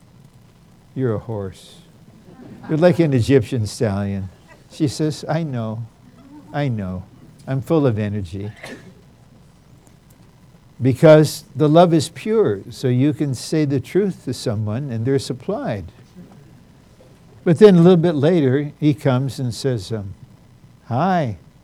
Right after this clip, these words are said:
Lily." "Huh?" "Yeah, Lily. You're becoming a lily. You trust in God. Oh, your eyes. They're like dove's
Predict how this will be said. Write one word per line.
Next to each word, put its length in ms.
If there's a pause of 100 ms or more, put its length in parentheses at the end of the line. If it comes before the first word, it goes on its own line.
Lily." 460 (640)
"Huh?" 240 (2000)
"Yeah, 260
Lily. 520 (1200)
You're 140
becoming 500
a 60
lily. 360
You 200
trust 360
in 160
God. 520 (600)
Oh, 200
your 280 (100)
eyes. 920 (560)
They're 160
like 300 (200)
dove's 600